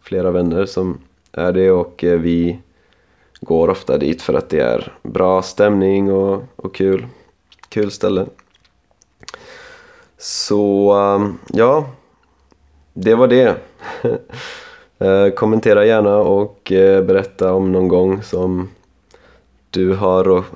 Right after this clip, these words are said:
varit på en fest och polisen har kommit. Ehm, det var faktiskt första gången som, eh, polisen, alltså första gången jag har sett polisen komma till någon fest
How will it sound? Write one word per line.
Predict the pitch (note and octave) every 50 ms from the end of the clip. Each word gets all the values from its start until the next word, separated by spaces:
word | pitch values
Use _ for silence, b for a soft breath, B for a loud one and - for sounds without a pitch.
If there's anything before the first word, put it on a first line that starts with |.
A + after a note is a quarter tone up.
| - -
varit | - E2 F#2+ F#2+ - -
på | - - F#2+
en | F2+ F#2 F#2
fest | - - F#2+ F#2 F#2 - - - -
och | F2 F2 F2 - - - - - - _
polisen | - F#2 F2 F2 F2 - F2 F2+
har | F2+ F2
kommit. | F2 - F#2+ F2 E2+ E2+ E2+ E2+ - - - - _ _ b b b b b b b b b b b b b b b b b b b b b b b -
Ehm, | F2+ F2 E2+ E2+ E2 E2 E2+ F2 F2 E2 E2+ G#2 G#2+ b b b b b -
det | - - F2 F#2 F#2
var | F#2+ G2+
faktiskt | G2+ - F#2+ F2 - F2 F2 -
första | - F#2 - - - F2
gången | E2+ F2 E2+ E2 D#2+ E2 E2+ E2+ F2 G2 - _ _ _ _ _ _ _ _ _ _ _ _ _
som, | - - - E2+ E2 E2 D#2+ E2
eh, | D#2+ D#2 D#2 D#2+ D#2+
polisen, | D#2+ - F#2 F2 E2+ E2+ E2 - - D#2 D#2 D#2 D#2+ D#2 - - - _ _ _ _
alltså | - D#2+ F2+ - - E2+ D#2+ - - - -
första | - - A2 - - - F#2+
gången | F#2+ G2 F#2+ F2+ F2 F2 F2 F2 D#2 -
jag | - F2 F2 F2
har | F#2 F#2 F2
sett | F2+ - - E2+ E2 E2 - - - - - b b b b b b b
polisen | - - F#2 F2+ E2+ E2 E2+ - E2+ F2 E2+
komma | - F#2 F2 E2 D#2 D#2 D#2+ D#2+ D#2+ - - b b b b b _ -
till | - F2 E2+ E2+
någon | F2 F2+ F2+ F2 F2 F2 F2+ G2 F#2
fest | - - E2 - - - - - - -